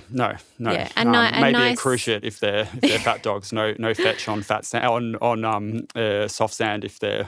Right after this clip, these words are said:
Speaker 1: overweight and at
Speaker 2: Yeah.
Speaker 1: risk of doing a cruciate. But, uh, yeah, so that's, that's where I brought it into the clinic. Um, and then,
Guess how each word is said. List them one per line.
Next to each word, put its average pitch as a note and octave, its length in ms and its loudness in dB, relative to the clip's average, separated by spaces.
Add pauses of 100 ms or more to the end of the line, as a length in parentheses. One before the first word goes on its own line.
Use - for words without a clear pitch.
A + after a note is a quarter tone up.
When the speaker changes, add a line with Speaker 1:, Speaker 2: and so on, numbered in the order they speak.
Speaker 1:
overweight G2+ 560 -2
and G2+ 380 -10
at G2+ 140 -2
Speaker 2:
Yeah. - 60 -4
Speaker 1:
risk - 180 -4
of F#2 100 -10
doing G#2 200 -4
a G2+ 60 -6
cruciate. A#2+ 520 -2 (380)
But, A2+ 300 2
uh, A2+ 280 2
yeah, A#2+ 300 0
so - 180 -6
that's, D3+ 360 0
that's C3+ 340 -2
where D3+ 240 4
I B2 80 2
brought A#2 300 0
it A2 120 0
into A2 400 -2
the G#2 120 -4
clinic. C3+ 580 -4
Um, G#2+ 460 2 (340)
and A2 180 -2
then, A2 520 -2